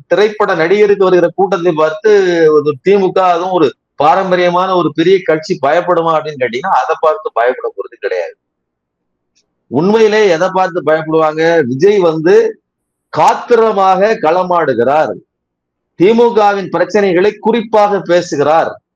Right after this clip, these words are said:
ஆட்சியின் குறைகளை சுட்டிக்காட்டுகிறார் அப்படின்னு சொன்னா பயப்படுவாங்க. அப்படி பயப்படுகிற அளவிற்கு விஜய் எதையாவது பேசிவிட்டாரா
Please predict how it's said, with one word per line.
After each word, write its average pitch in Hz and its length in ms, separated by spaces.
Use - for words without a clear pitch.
ஆட்சியின் 220 640
குறைகளை 185 640
சுட்டிக்காட்டுகிறார் 170 920
அப்படின்னு 156 380
சொன்னா 156 440
பயப்படுவாங்க. 127 600
அப்படி 233 480
பயப்படுகிற 220 580
அளவிற்கு 208 540
விஜய் 185 240
எதையாவது 196 440
பேசிவிட்டாரா 180 800